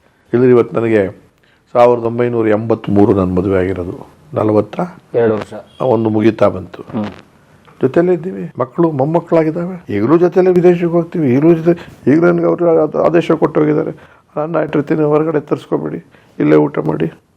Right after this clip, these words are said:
Speaker 1: ಯಾರಿಗೂ ತರಿಸ್ಬೇಡಿ, ನಾನೆಲ್ಲ ಮಾಡಿ ಇಟ್ಟು ಹೋಗ್ತೀನಿ." ಅದು ಓಕೆ, ಮತ್ತೆ ಫೋನ್ ಮಾಡ್ತಾರೆ, ಬಿಡಲ್ಲ ಅವರು. ಯಾವಾಗ ಫೋನ್ ಮಾಡಲ್ಲ, ಬಿಡುವ ಆದ ತಕ್ಷಣ ಏನು ಮಾಡಿದ್ರೆ ಔಟ್ ಅದು ಫಸ್ಟ್ ಕೇಳೋದೆ, "ನೀವು ಹೆಂಗಿದ್ದೀರ?" ಅಂತ ಕೇಳೋದೇ ಇಲ್ಲ. ನಾನು ಹೇಳಿದೆ, "ಏನು ಮಾಡಿದ್ರೆ ಅದು ಅನ್ನ ಮಾಡ್ಕೊಂಡು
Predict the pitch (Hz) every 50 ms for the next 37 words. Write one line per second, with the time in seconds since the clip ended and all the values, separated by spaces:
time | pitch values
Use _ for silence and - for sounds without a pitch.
0 | _ _ - 151 151 151 156 147 - - 135 123 - - 151 143 165 170 - -
1 | 160 143 143 139 139 139 139 139 139 139 147 135 131 - 131 131 - - 143 147
2 | 170 165 - - - - - - - 165 175 - - 240 233 - - 190 190 202
3 | 202 _ _ _ _ _ _ _ - - 139 139 - - - 240 240 240 233 196
4 | 170 - 156 151 156 180 202 208 196 185 - 110 - - - - - _ _ _
5 | _ _ _ _ _ _ _ _ _ _ _ _ _ _ _ - - _ _ _
6 | _ _ _ _ - - 180 202 185 - 180 170 170 170 175 180 165 156 156 170
7 | 175 175 175 175 175 160 - - 160 139 127 - - - _ _ _ - 175 196
8 | 190 180 165 156 143 131 143 156 - - - - - 131 139 143 - 147 147 -
9 | - - 220 190 190 190 175 185 151 165 180 175 180 175 170 170 151 160 156 147
10 | 156 147 147 151 147 160 139 139 135 123 113 98 101 113 117 - - - _ -
11 | 151 175 196 202 196 185 185 190 185 180 165 147 143 139 135 127 123 120 120 123
12 | 127 123 117 120 123 107 - - 131 143 165 180 175 165 160 156 - 170 156 147
13 | 139 120 123